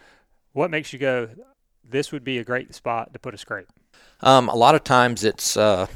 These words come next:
Speaker 2: historically, I just know there's bucks, you know, a good deer history, you know, in that
Speaker 1: Uh-huh.
Speaker 2: area. And a, a lot of times the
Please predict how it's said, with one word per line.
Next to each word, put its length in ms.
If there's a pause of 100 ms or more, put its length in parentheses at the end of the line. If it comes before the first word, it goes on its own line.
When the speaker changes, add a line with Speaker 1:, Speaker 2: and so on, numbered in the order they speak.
(180)
Speaker 2:
historically, 1200 (460)
I 100
just 180
know 180
there's 280 (260)
bucks, 500 (400)
you 80
know, 320
a 100
good 280 (640)
deer 480 (300)
history, 580 (140)
you 120
know, 200
in 180
that 180
Speaker 1:
Uh-huh. 80
Speaker 2:
area. 400 (1000)
And 480 (420)
a, 100 (240)
a 40
lot 200
of 80
times 500 (580)
the 260